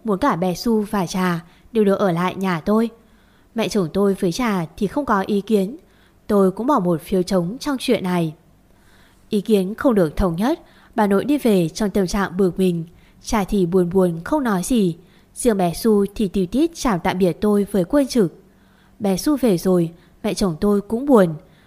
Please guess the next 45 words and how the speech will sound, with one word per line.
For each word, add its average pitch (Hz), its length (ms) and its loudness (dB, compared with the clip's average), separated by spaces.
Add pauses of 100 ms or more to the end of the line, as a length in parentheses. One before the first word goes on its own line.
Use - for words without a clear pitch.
(180)
Tôi 269 120 2
thấy 233 120 0
bà 247 220 2
thở 185 240 0
dài 180 440 -2
đi 294 120 0
thẳng 233 220 -2
vào 180 200 0
trong 277 240 -4
phòng. 185 320 0 (560)
Thế 180 180 0
vậy, 208 260 2 (340)
tôi 233 100 0
mới 190 160 4
quay 214 180 0
sang 196 400 -2
nói 185 200 0
với 190 140 2
quân 269 220 0
trực: 220 360 0 (920)
"Anh 226 140 -2
vào 202 160 2
xem 214 240 -2
mẹ 196 260 0
thế 196 160 0
nào 226 260 0
đi, 220 220 0 (380)
em 214 160 0
thấy 185 120 0
mẹ 214 280 0
hình 180 260 -2
như 247 160 0
buồn." 196 300 4 (720)
"Ừ, 196 220 2 (300)
để 196 100 0
anh 247 160 0
vào 220 220 0
xem 220 240 -2
sao." 220 300 -2 (1400)
Lúc 233 200 2
anh 190 280 -2
trở 196 200 -2
lên 208 200 -2
trên 247 200 -2
phòng, 180 340 -4